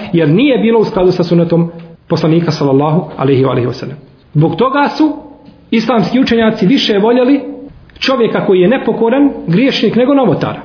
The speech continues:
I sigurno je konzumiranje alkohola i nemoral i prevara i obmana da su manji grijeh nego novotarije.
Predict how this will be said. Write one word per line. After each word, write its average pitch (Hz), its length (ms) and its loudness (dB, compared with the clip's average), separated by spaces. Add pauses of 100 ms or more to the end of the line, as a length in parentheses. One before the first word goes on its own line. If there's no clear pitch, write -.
(420)
I 185 100 0
sigurno 254 580 2
je 254 260 0 (480)
konzumiranje 220 640 2
alkohola 262 760 -2 (200)
i 196 140 0
nemoral 269 580 2 (720)
i 226 260 -2
prevara 302 480 0 (260)
i 220 140 2
obmana 285 460 0 (100)
da 180 80 0
su - 140 -2
manji 220 240 2
grijeh 185 200 0
nego 190 160 -2
novotarije. 151 400 -4